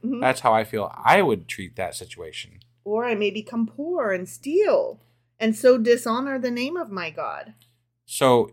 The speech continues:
Speaker 2: you have to be, you have to be the Goldilocks bear,
Speaker 1: Mm-hmm.
Speaker 2: and you get your porridge just right, or else you're gonna go against God.
Speaker 1: Mm-hmm.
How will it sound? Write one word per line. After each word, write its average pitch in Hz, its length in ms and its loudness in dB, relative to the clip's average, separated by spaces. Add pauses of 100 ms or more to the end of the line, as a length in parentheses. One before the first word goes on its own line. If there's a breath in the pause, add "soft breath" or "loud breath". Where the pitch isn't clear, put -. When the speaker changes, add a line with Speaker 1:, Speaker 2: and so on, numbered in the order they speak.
Speaker 2:
you 113 160 -2
have 131 260 6
to 131 60 -10
be, 123 380 0 (100)
you 123 220 2
have 123 120 4
to 113 400 2 (920)
be 113 180 -2
the 110 100 0
Goldilocks 110 520 4
bear, 87 380 -10 (360)
Speaker 1:
Mm-hmm. 214 300 -4
Speaker 2:
and 104 160 0
you 101 80 -2
get 107 160 -2
your - 80 -8
porridge 104 400 0
just - 280 -2
right, 110 280 4
or 101 100 -4
else 95 220 -2
you're 98 100 -10
gonna 98 200 -8
go 98 140 -6
against 95 280 -10
God. 113 320 0 (100)
Speaker 1:
Mm-hmm. 220 200 -12